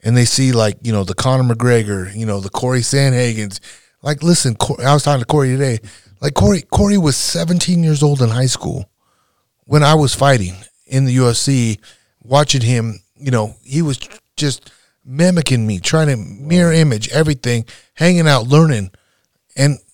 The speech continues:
Speaker 1: you see him today,
Speaker 2: Mm, he's so
Speaker 1: right?
Speaker 2: fun
Speaker 1: Like,
Speaker 2: to
Speaker 1: I'm
Speaker 2: watch.
Speaker 1: watch-, I'm watching him. I'm like, "Damn,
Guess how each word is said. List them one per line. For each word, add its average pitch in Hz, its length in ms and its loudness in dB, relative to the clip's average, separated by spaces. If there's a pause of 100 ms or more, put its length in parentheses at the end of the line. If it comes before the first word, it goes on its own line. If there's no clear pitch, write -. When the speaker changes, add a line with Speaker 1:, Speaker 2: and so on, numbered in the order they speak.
(200)
Speaker 1:
you 147 200 2
see 170 200 2
him 143 120 2
today, 143 640 2
Speaker 2:
Mm, 101 120 -14 (160)
he's 117 120 -20
so 107 300 -6
Speaker 1:
right? 165 320 4
Speaker 2:
fun 117 80 -6
Speaker 1:
Like, 135 160 4
Speaker 2:
to - 100 -6
Speaker 1:
I'm 190 200 4
Speaker 2:
watch. 147 140 2
Speaker 1:
watch-, 156 280 4
I'm 185 180 4
watching 165 320 2
him. 165 260 -4
I'm 123 120 -4
like, 127 200 -6
"Damn, 131 380 -6